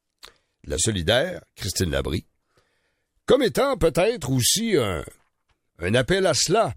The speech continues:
à fêter le solstice d'été. Moi, j'ai trouvé que c'était aussi beaucoup une boutade, une bonne blague. Mais bon, euh, ça se peut aussi que chez Québec solidaire, on fête davantage le solstice d'été que la fête nationale.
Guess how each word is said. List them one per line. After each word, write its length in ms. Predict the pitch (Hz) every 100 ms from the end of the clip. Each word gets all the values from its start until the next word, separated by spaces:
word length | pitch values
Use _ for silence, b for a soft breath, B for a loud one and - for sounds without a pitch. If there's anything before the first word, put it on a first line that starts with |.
| -
à 140 | 82
fêter 340 | 87 131 110 180
le 60 |
solstice 640 | 131 135 120 - - 190 95
d'été. 340 | 104 87 73 76
Moi, 120 | 175
j'ai 140 | 139
trouvé 420 | 117 127 143 185 143
que 180 | 139
c'était 400 | 123 131 131 127
aussi 380 | 123 117 113 170
beaucoup 320 | 147 120 180
une 80 | 165 113
boutade, 460 | 110 - 67 62 - _ _ _ _ _ _ _ 110
une 140 | 113
bonne 180 | 160 139
blague. 300 | 98 60 - _ _ _ _ _ _
Mais 120 | 135 156
bon, 140 | 202 - _ _ _ _ _ -
euh, 120 | 80
ça 160 | - 120
se 80 | -
peut 220 | 185 277
aussi 420 | 170 95 - 196
que 160 | - 101
chez 260 | 117 120
Québec 260 | 95 113 120
solidaire, 540 | 120 92 92 143 139
on 160 | 95 92
fête 280 | 110 135 104
davantage 920 | 101 101 101 85 120 156 170 101 85
le 120 | 98
solstice 760 | 90 127 104 - - 156 107 82
d'été 480 | 110 92 143 208 170
que 380 | 151 160 196 - _ _ _ _ _ _ _ _ -
la 160 | 82 -
fête 180 | 104
nationale. 540 | 78 73 110 170 170